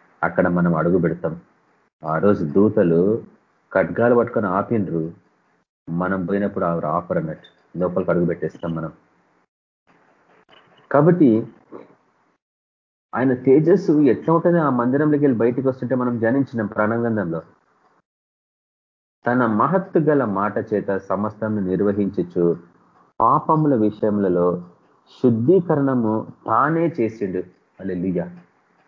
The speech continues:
అది ఎప్పటికీ మనం మర్చిపోలేం. వాడు కల్వరి శిలలో తను చేసిన ఆ యొక్క త్యాగాన్ని. పాపముల విషయములలో శుద్ధీకరణము తానే చేసి దేవదూతల కంటే ఎంత శ్రేష్టమైన నామము పొందెనో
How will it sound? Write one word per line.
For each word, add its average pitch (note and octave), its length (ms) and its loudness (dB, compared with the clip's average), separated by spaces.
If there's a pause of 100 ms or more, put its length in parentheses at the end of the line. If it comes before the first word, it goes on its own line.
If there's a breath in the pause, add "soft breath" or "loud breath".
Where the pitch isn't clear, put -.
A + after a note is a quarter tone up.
(580)
అది F#2+ 560 0 (380)
ఎప్పటికీ C3 480 2
మనం A#2+ 280 2
మర్చిపోలేం. F#2+ 560 -2 (1500)
వాడు F2+ 180 -2
కల్వరి G#2 460 0
శిలలో F#2+ 300 -2
తను F2 260 -4
చేసిన F2+ 220 -4
ఆ F2 40 -2
యొక్క D#2+ 140 -2
త్యాగాన్ని. E2+ 600 -2 (800)
పాపముల C#3 440 4
విషయములలో G2+ 800 0
శుద్ధీకరణము G2+ 1400 -2 (260)
తానే G2+ 560 0
చేసి F2 480 -2 (920)
దేవదూతల G#2+ 640 2
కంటే G2+ 420 -2
ఎంత F#2 540 -2
శ్రేష్టమైన G#2 580 -2
నామము F#2 360 -2
పొందెనో E2+ 560 -2